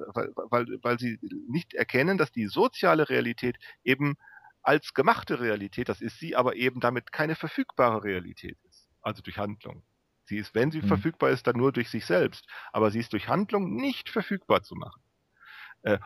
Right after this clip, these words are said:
Speaker 2: Ja.
Speaker 1: wenn man, wenn sie das aber glauben, wenn sie aber glauben, äh, soziale Realität sei durch Handlung verfügbar zu machen,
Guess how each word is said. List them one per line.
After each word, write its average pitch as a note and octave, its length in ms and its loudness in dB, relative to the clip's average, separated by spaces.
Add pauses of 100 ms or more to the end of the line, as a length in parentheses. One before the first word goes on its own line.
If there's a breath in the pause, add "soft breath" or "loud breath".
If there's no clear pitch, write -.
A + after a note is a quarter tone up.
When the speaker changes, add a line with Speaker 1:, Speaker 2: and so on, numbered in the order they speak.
(180)
Speaker 2:
Ja. A2 140 0 (140)
Speaker 1:
wenn E3 120 8
man, F#3+ 160 4
wenn F#3+ 140 6
sie F3+ 80 -2
das D#3 140 4
aber A#2 180 -2
glauben, E3+ 640 0
wenn D3 180 0
sie C#3+ 100 -4
aber A2+ 180 0
glauben, C#3 560 2
äh, A2+ 160 -6
soziale B2+ 500 0
Realität B2 520 -4
sei A2 120 2
durch G#2+ 160 -12
Handlung B2+ 300 -4
verfügbar - 500 -2
zu - 120 -8
machen, A2 300 -2